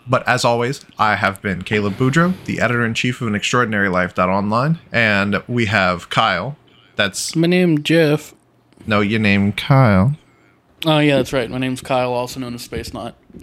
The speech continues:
Speaker 1: Yeah. Yeah. But yeah, awesome. You guys have a good one. So
Speaker 2: SpaghettiOs.
Speaker 1: It's a cod, huh?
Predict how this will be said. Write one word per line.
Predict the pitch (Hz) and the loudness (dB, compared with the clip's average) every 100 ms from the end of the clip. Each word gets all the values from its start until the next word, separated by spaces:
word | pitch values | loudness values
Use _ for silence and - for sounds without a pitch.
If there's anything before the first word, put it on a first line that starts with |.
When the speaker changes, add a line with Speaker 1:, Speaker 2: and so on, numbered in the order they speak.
| - | -8
Speaker 1:
Yeah. | 101 95 95 _ _ _ _ _ | -4 -4 -6 _ _ _ _ _
Yeah. | 107 98 101 - - - _ _ _ _ _ _ _ _ _ - | -4 -4 -6 -12 -20 -20 _ _ _ _ _ _ _ _ _ -2
But | 139 | 2
yeah, | 139 170 - _ - | 2 0 -8 _ -2
awesome. | 185 196 - _ _ _ 120 | 0 -2 -6 _ _ _ -8
You | 113 | -2
guys | 113 113 113 | 2 2 0
have | 120 | -2
a | 123 | 0
good | 143 | 0
one. | 175 - _ _ _ _ _ _ _ _ - _ _ _ | 0 -2 _ _ _ _ _ _ _ _ -20 _ _ _
So | - - 123 123 117 101 | -4 0 2 2 0 -2
Speaker 2:
SpaghettiOs. | 135 131 110 101 - - - - _ _ _ _ _ | -4 -8 -12 -14 -20 -20 -20 -20 _ _ _ _ _
Speaker 1:
It's | - | -12
a | |
cod, | - 95 85 | -2 0 0
huh? | 107 98 | 0 -2